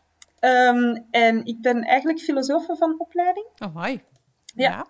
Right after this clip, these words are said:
Speaker 1: Ehm, ik heb heel lang filosofie gestudeerd. Ik heb dat heel graag gedaan. Ehm, maar uiteindelijk ben ik daar niet mee verder gegaan.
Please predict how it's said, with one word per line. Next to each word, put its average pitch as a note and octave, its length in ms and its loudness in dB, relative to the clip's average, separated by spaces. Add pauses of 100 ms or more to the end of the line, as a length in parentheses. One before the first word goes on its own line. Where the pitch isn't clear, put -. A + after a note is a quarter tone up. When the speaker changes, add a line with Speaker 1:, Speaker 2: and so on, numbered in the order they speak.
Speaker 1:
Ehm, A3+ 560 0
ik A3+ 100 -14
heb - 120 -20
heel A#3+ 260 0
lang A3 240 0
filosofie A3+ 440 -6
gestudeerd. C4+ 500 -6
Ik - 60 -20
heb A3+ 100 0
dat A3 100 0
heel G#3 220 2
graag A#3+ 280 -2
gedaan. A3+ 420 0 (460)
Ehm, A3+ 400 8
maar A#3 100 2
uiteindelijk A#3 400 0
ben A#3 100 2
ik A3+ 60 0
daar A3+ 120 -2
niet A3+ 120 2
mee G#3 160 -4
verder B3 380 -8
gegaan. C#4+ 480 0